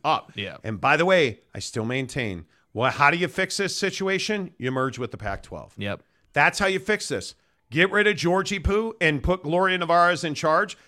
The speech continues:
Speaker 1: 'cause I think she's done a great job with this. I think Gloria Nevarez has handled this exactly as she should from the, from the jump. She said, "Oh, you guys went out? Okay, cool." Like, go watch the interview on the channel with Gloria Nevarez, the commissioner of the Mountain West Conference.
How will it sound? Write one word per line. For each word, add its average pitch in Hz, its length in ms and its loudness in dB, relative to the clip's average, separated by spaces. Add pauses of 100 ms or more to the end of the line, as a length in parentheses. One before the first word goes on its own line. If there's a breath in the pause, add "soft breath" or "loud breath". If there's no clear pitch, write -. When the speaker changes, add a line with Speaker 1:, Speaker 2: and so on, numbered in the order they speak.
(140 soft breath)
Speaker 1:
'cause 131 140 -12
I 214 140 6
think 247 140 -4
she's 220 180 -4
done 220 160 0
a 214 40 -6
great 220 220 -2
job 208 300 2
with 139 120 -2
this. 101 300 -10
I 151 100 4
think 156 180 -2
Gloria 202 360 4
Nevarez 170 600 4 (260 soft breath)
has 175 220 -4
handled 202 360 0
this 196 200 -6
exactly 156 560 0
as 196 100 -2
she 226 200 -2
should 247 420 2 (560)
from 208 320 4
the, 220 240 0
from 208 320 0
the 247 100 -2
jump. 254 360 -2
She - 200 -6
said, 226 220 2
"Oh, 240 100 4
you 226 160 -2
guys 214 220 4
went 214 140 0
out? 247 200 -2
Okay, 226 320 0
cool." 220 460 -2 (340 soft breath)
Like, 190 220 4
go 226 120 8
watch 285 360 6
the 254 180 -2
interview 220 320 0
on 196 160 4
the 196 100 -2
channel 196 360 -2
with 156 160 -2
Gloria 180 340 2
Nevarez, 160 480 6
the 143 80 0
commissioner 165 400 -2
of 165 60 -2
the 160 40 -4
Mountain 160 240 2
West 143 240 0
Conference. - 480 -6